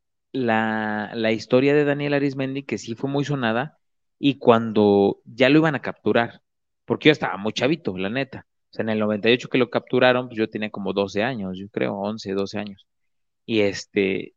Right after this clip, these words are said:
y yo me acuerdo de esa nota, de esa, de que en todas las televisoras lo sacaron, y lo primero que hicieron, cuando lo, lo, este, lo ponen enfrente de los reporteros y de todos los medios de comunicación,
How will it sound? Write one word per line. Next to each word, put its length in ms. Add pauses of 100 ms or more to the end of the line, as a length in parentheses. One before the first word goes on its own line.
y 100
yo 100
me 100
acuerdo 360
de 80
esa 180
nota, 400
de 100
esa, 400 (300)
de 100
que 100
en 160
todas 300
las 160
televisoras 580
lo 80
sacaron, 560
y 120
lo 180
primero 420
que 120
hicieron, 520 (440)
cuando 260
lo, 360
lo, 400
este, 640
lo 160
ponen 440
enfrente 680
de 340
los 140
reporteros 800
y 60
de 60
todos 180
los 140
medios 160
de 80
comunicación, 600